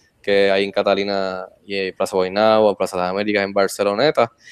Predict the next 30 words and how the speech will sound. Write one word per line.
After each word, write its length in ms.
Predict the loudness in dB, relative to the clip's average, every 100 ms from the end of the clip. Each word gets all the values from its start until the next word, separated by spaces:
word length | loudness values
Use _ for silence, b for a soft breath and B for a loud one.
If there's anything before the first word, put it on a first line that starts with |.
| B B
Y 120 | 2
nada, 300 | 4 6 4
este, 480 | 2 2 4 6 4
no 120 | 4
sé, 120 | 2
Luis, 240 | 6 6 6
este, 380 | 6 4 2 2
¿qué, 160 | 2
qué 120 | 2
te 100 | 2
parece 420 | 2 2 2 2 2
esto? 280 | 2 2
O 60 | 2
sea, 520 | 2 2 2 0 -2
la 180 | 0 0
remodelación 720 | -2 -2 0 0 -2 -6 -2
de 320 | 2 2 2
Montevideo 400 | -2 -4 -2 -2
Cinema, 540 | -2 -2 0 2 2 0 b b _
First 320 | -2 0 2 2
imax, 560 | 2 4 2 2 -2 -4
First 280 | 0 0 -2
four 140 | -4
D 240 | 0 2 2
X, 280 | 0 -6 -10
otra 220 | -4 -2
sala 180 | 0 -2
C 180 | -2 -6
X 160 | -6
C. 260 | -4 -4 -4